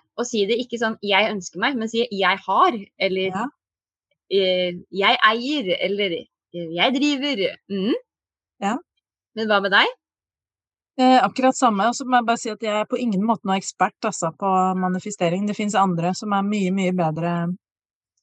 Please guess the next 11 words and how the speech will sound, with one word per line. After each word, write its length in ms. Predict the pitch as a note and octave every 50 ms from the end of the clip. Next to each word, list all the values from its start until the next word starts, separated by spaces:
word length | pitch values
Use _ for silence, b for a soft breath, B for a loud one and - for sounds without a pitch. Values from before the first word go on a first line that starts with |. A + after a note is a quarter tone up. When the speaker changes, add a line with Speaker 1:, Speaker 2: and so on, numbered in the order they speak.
| _ _ _ _ _ -
Speaker 2:
på 60 | F#3+
akkurat 400 | F3 E3+ - - G3 G3 G#3 G#3
det. 220 | G#3+ A#3+ C#4+ D4+ - - _ _ _ _ _ _ _ _ _ _ -
Men 140 | A#3 A#3
det 80 | A#3+ B3
er, 280 | A#3+ A#3+ A#3+ A#3+ A3 G#3
det 120 | G#3+ G#3 A3
er 80 | A3+ A#3
veldig 240 | A3+ G#3+ G3+ A#3+ D#4+ F4 D4+
gøy 280 | A3+ F#3 F3+ G#3+ C4 D4+ - _ _ -
å, 880 | - A#3 A#3 A#3 A#3 A3+ A3+ A3+ A3+ A3 A3 A3 A3 A3 G#3+ G#3+ G#3+ G#3